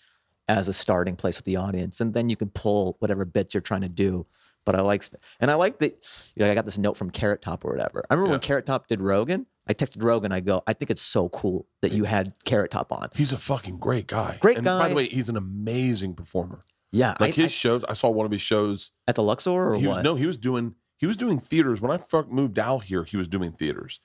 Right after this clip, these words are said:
Speaker 2: He was
Speaker 1: Hmm.
Speaker 2: doing, he did the Sun something, Sun Arena out in Anaheim. And we went out there and watched him.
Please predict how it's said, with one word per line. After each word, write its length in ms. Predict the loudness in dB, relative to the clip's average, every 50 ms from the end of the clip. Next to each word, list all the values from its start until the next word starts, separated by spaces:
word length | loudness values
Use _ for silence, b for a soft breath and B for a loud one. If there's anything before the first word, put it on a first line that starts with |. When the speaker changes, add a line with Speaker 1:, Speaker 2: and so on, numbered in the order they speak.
| _ _ _ 2
Speaker 2:
He 60 | 2
was 100 | 2 2
Speaker 1:
Hmm. 40 | 2
Speaker 2:
doing, 260 | 0 0 0 0 -2 -4
he 120 | -4 -4 -2
did 160 | -2 -2 -4 -6 -8 -8
the 80 | -4 -4
Sun 460 | -2 0 2 2 2 2 2 0 -2
something, 840 | -4 -4 -4 -4 0 2 2 2 2 0 -4 -2 -2 -2 -2 -4 -6 _ _ _ _ _ -4
Sun 320 | -2 2 4 4 4 4
Arena 320 | 2 0 0 0 0 0 0
out 240 | 0 0 0 0 -2
in 140 | -4 -6 -4 0
Anaheim. 640 | 2 2 2 2 2 0 0 -2 -2 -2 -6 -8 -12 _ b b b b b
And 120 | -4 0 0
we 80 | 2 2
went 200 | 2 2 0 0
out 200 | 0 -2 -2 0
there 120 | 0 0 0
and 100 | 0 2
watched 320 | 2 0 0 0 -2 -4 -2
him. 220 | -2 -4 -4 -8